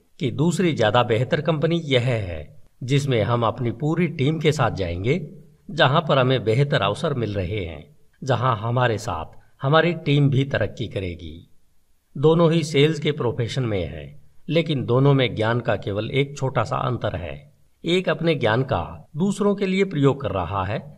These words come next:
और दूसरा अपने ज्ञान का प्रयोग खुद के लिए कर रहा है।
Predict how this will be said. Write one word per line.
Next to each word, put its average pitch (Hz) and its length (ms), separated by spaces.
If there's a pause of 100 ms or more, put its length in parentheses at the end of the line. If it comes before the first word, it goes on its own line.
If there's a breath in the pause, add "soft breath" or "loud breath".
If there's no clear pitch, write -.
(340)
और 123 160
दूसरा 190 360
अपने 147 420
ज्ञान 131 300
का 107 180
प्रयोग 87 600
खुद 190 260
के 185 100
लिए 110 220
कर - 180
रहा 90 400
है। 73 240